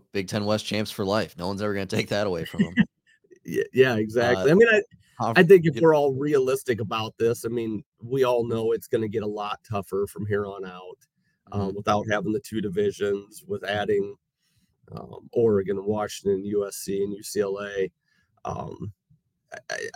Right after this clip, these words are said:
Speaker 2: I think, um, and that's probably why Kirk is so emotional after this one too, obviously with everything with Brian, but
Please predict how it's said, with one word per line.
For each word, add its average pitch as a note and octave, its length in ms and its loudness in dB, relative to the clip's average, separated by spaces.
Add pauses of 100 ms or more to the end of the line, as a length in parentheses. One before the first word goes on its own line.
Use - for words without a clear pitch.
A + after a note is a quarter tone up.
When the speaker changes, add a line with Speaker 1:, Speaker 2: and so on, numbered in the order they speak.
Speaker 2:
I C3 100 6
think, C#3+ 300 0 (400)
um, B2+ 180 0
and D#3 140 6
that's F3+ 120 4
probably E3 360 4
why C3 240 6
Kirk B2 400 4
is A2+ 120 -4
so B2 200 2
emotional A#2 500 -2
after A2+ 220 -4
this A2+ 200 0
one A2+ 220 -2
too, A2 400 -4
obviously G#2+ 400 -6
with G#2 120 -4
everything A2 220 -2
with G2+ 160 -10
Brian, A2 460 0
but G#2+ 160 0